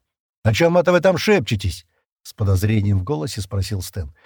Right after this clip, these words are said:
«Так ни о чём», — успокоила его Джемма. «Ты лучше поглядывай, как бы чего не потерял».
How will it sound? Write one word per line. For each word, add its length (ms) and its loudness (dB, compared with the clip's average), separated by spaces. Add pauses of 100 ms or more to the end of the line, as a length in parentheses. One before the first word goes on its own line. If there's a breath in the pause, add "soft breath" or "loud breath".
(260 loud breath)
«Так 220 0
ни 100 0
о 100 0
чём», — 360 -8
успокоила 600 -4
его 140 -2
Джемма. 340 -4
«Ты 80 0
лучше 240 -2
поглядывай, 480 -2
как 220 -2
бы 180 -6
чего 340 -4
не 120 -4
потерял». 520 -2